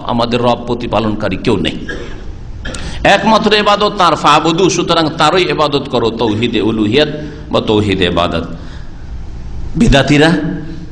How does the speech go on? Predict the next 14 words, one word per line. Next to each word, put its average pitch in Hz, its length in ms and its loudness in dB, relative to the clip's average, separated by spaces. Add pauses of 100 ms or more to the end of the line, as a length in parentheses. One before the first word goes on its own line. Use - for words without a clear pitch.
(120)
বলে 104 300 4
যে 98 180 2 (420)
তৌহিদের 117 520 4
ভাগ, 107 260 2 (140)
তৌহিদে 107 520 2
রুবুবিয়াত, 107 480 2
তৌহিদে 104 380 2
উলুহিয়াত, 113 380 2
আসমা 110 340 0
সিফাত 120 400 -2 (420)
কোথায় 160 340 2
আছে 151 220 2
কোরআন 120 320 0
হাদিস? 92 320 0